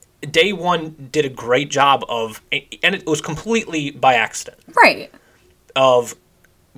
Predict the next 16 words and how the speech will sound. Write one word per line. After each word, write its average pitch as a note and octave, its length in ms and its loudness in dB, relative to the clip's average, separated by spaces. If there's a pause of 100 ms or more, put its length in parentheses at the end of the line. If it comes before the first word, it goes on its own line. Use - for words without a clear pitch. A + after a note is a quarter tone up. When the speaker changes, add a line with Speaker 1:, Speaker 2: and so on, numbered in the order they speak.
(120)
Speaker 1:
what B2+ 300 4
on C3+ 200 0 (100)
earth B2+ 280 0
is A2+ 120 -8
going A2+ 220 -4
to G#2 80 -4
happen A#2 340 -2
over G#2 160 -14
the G#2+ 80 -16
next A2 260 -6
three A#2 220 -6
months A#2 300 -6
leading A#2 180 -8
to A#2 60 -12
WrestleMania. B2 520 -6 (220)
Speaker 2:
Mm-hmm. A3 340 0